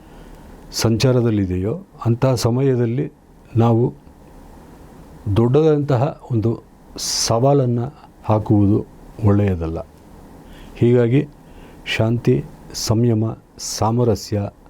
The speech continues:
ಇವು ನಿಮಗೆ ಅತ್ಯಗತ್ಯವಾಗಿ ಬೇಕಾದಂತಹ ಜೀವನ ನಿಯಮಗಳು. ಈಗಿರುವಂತಹ ವ್ಯತಿರಿಕ್ತ ಸಂದರ್ಭ, ಪರಿಸ್ಥಿತಿಗಳು ಕ್ರಮೇಣ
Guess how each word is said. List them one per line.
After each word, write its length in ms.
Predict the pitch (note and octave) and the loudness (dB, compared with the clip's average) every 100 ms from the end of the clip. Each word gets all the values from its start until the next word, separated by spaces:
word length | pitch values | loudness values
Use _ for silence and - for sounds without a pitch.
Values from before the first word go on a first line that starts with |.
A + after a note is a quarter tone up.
| - - - - - - | -20 -20 -20 -20 -14 0
ಇವು 220 | A#2+ C#3+ E3 - B2+ | 2 2 0 -6 0
ನಿಮಗೆ 300 | A#2+ A2 A#2 - - - - - - - - - - - | 2 4 2 -2 -10 -20 -20 -20 -20 -20 -20 -20 -14 -8
ಅತ್ಯಗತ್ಯವಾಗಿ 920 | G#2 - C#3+ C#3+ C#3 D#3 D3 C3 C3+ D3+ - - G#2 | -8 -2 0 2 2 2 2 2 2 0 -6 -10 -2
ಬೇಕಾದಂತಹ 640 | A2+ A2+ A2+ A2 G#2+ G2+ A2+ - - - - - - - - A2 G2 | 0 0 0 2 0 0 -2 -4 -14 -20 -20 -20 -20 -20 -10 -4 2
ಜೀವನ 340 | B2 B2 A#2 C3+ - - | 4 4 2 -2 -10 -2
ನಿಯಮಗಳು. 460 | A2 G2+ F#2+ F2 F2 - - - - - - - - - - - - - - | 0 0 -2 -4 -8 -12 -20 -20 -20 -20 -20 -20 -20 -20 -20 -20 -20 -8 2
ಈಗಿರುವಂತಹ 640 | B2 C3 C#3+ D3+ D3+ C#3+ B2+ D#3 - - | 4 4 4 4 4 2 0 -2 -8 -4
ವ್ಯತಿರಿಕ್ತ 560 | A2+ C#3+ C#3 C#3 - C#3+ - - - - - - - | -2 2 0 -2 -2 -2 -4 -16 -20 -20 -20 -12 -2
ಸಂದರ್ಭ, 460 | A2+ A#2+ B2 A#2+ B2 C#3 - - - - - - - | 0 2 2 2 0 0 -8 -20 -20 -20 -20 -20 -6
ಪರಿಸ್ಥಿತಿಗಳು 640 | A2+ A#2 - A#2+ A2 A2 C#3 E3 - - - - - - - - - - - - - - | 0 0 2 2 2 2 0 -4 -18 -20 -20 -20 -20 -20 -20 -20 -20 -20 -20 -20 -8 -2
ಕ್ರಮೇಣ 400 | A#2 C#3 C#3+ | 0 2 0